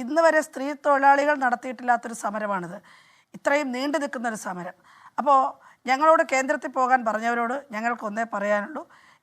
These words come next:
ഞങ്ങൾ കേന്ദ്ര, ഈ സമരമുഖത്തിരുന്നു കൊണ്ട് കേന്ദ്രത്തെ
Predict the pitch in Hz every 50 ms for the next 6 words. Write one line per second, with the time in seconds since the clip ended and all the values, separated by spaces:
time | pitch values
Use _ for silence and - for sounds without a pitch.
0 | - 254 294 311 311 320 320 302 - 262 247 262 269 254 294 302 294 302 - 262
1 | 294 330 302 - - 247 233 247 254 277 269 262 247 277 277 - 240 226 233 233
2 | 247 247 240 247 240 277 294 285 - _ _ - 233 233 240 254 262 277 262 294
3 | 285 285 - - 277